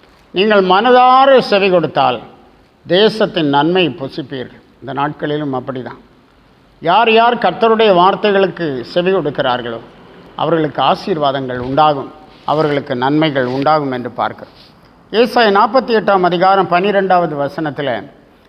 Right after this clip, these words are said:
"யாக்கோபே, நான் அழைத்திருக்கிற இஸ்ரவேலே, எனக்கு செவி கொடு. நான் அவரே, நான் முந்தினவரும் நான் பிந்தினவருமாமே" என்று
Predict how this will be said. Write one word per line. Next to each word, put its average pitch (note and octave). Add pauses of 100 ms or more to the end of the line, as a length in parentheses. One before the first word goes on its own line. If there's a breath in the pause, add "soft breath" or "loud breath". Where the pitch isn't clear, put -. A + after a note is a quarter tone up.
(180 soft breath)
"யாக்கோபே, F#3
நான் F#3
அழைத்திருக்கிற G#3+
இஸ்ரவேலே, E3+
எனக்கு G#3
செவி F#3
கொடு. C3+ (480 soft breath)
நான் G#3
அவரே, A3 (220)
நான் F3
முந்தினவரும் F#3+
நான் D3+
பிந்தினவருமாமே" D#3 (580)
என்று D3